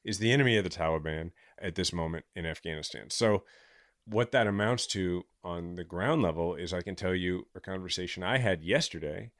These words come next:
with someone that I'm trying to help, someone who has been very helpful to U S forces, where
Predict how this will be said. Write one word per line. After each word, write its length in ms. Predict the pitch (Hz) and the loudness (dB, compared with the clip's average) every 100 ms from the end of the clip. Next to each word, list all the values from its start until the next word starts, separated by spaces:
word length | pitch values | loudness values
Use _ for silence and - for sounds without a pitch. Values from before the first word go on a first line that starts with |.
| _ - | _ -10
with 140 | 98 | -6
someone 480 | - 95 87 85 85 _ _ _ | -2 -2 0 -2 -6 _ _ _
that 120 | 85 | -6
I'm 160 | 87 95 | -2 -2
trying 200 | 98 92 | -2 -2
to 60 | |
help, 200 | 85 95 | -2 -4
someone 240 | - 92 87 | -4 -4 -2
who 80 | 87 | -2
has 140 | 87 | -4
been 160 | 90 85 | -6 -2
very 180 | 90 | 0
helpful 300 | 87 95 - | 0 -2 -4
to 80 | 90 | -4
U 120 | 87 | -2
S 100 | 85 | -2
forces, 520 | - 87 82 - 107 - _ - _ | -2 -4 -4 -4 -6 -10 _ -20 _
where 400 | 92 104 98 98 | 2 4 6 2